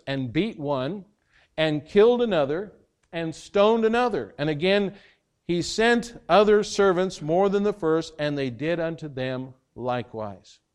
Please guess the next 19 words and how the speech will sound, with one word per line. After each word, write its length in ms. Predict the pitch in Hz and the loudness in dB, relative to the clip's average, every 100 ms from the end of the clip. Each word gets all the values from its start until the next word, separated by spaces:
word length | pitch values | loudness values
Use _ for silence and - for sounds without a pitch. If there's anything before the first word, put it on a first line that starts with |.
| _ _ _ _ _ _ _ _ _ - | _ _ _ _ _ _ _ _ _ 0
So 140 | 208 | 4
refusing 640 | 190 185 185 247 269 240 214 | 4 4 2 0 0 0 0
to 80 | |
pay 280 | 196 214 220 | 2 4 6
the 140 | 190 185 | 6 6
rent 460 | 196 226 202 214 | 6 6 4 2
and 160 | 185 170 | 0 2
resisting 640 | 170 143 226 240 - 202 | 0 4 2 2 -2 -2
the 60 | 175 | 2
landowner's 680 | 185 214 214 208 202 170 - | 2 4 4 2 2 0 -4
claim 520 | - 202 214 202 190 | -4 0 2 0 0
to 160 | 170 | -2
ownership 560 | 156 214 247 180 165 156 | 0 2 0 -2 -6 -2
over 180 | 170 196 | -2 -2
the 80 | 165 | -2
vineyard, 440 | 151 143 139 165 | -2 -2 -2 -2
the 60 | 160 | 0
vine 380 | 160 214 277 | 2 2 0
growers 720 | 196 147 135 135 165 208 - | 0 2 2 4 2 -2 -8